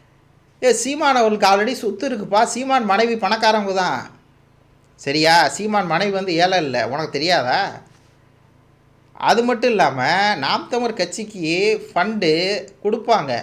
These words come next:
நாங்க கொடுப்போம், திரள் நிதி கொடுப்போம். அதுல அண்ணன் சீமான் வந்து எங்களுக்கு சாப்பாடு போடுவாரு. சாப்பாடு போட்டு, போட்டு அழகு பார்க்குறவர் எங்க அண்ணன். எங்களுக்கு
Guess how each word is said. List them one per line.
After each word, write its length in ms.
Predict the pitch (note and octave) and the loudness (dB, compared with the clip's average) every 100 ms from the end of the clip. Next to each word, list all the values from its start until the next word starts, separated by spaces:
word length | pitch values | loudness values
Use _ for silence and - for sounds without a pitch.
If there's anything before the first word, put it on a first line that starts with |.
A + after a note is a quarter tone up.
| - - | -8 -10
நாங்க 260 | D3 F#3 F3+ | -4 -4 -4
கொடுப்போம், 380 | F3+ G3+ G#3 | -6 -4 -6
திரள் 260 | D#3+ E3 G#3+ | -4 -4 -4
நிதி 240 | G#3 F#3+ | -4 -4
கொடுப்போம். 460 | D#3+ E3+ E3+ C#3+ A#2 | -6 -10 -8 -8 -8
அதுல 300 | C3+ D3+ F3+ | -4 -2 0
அண்ணன் 240 | D#3 D#3+ D#3+ | -2 -2 -8
சீமான் 420 | - G#3 G#3 G3 | -10 -6 -4 -4
வந்து 180 | F3+ G3+ | -4 -6
எங்களுக்கு 300 | F3 F3+ E3+ | -6 -6 -4
சாப்பாடு 360 | F3 F#3+ G#3 | -2 -2 -4
போடுவாரு. 440 | E3 E3 E3 D#3 C3 | -4 -6 -2 -2 -2
சாப்பாடு 540 | - D#3 F#3+ F#3 F3 | -2 -4 -2 0 -2
போட்டு, 300 | E3 F3+ F3+ | -4 -6 -8
போட்டு 280 | E3 F#3 G3+ | -8 -4 -2
அழகு 260 | D#3+ F3 F#3 | 0 -2 -2
பார்க்குறவர் 460 | F3 D#3 D3 C#3 | -4 -4 -4 -4
எங்க 160 | C3+ C3 | -4 -6
அண்ணன். 240 | C3+ C#3+ | -6 -6
எங்களுக்கு 540 | C3 C#3+ C3+ C3 A2 | -4 -8 -10 -10 -12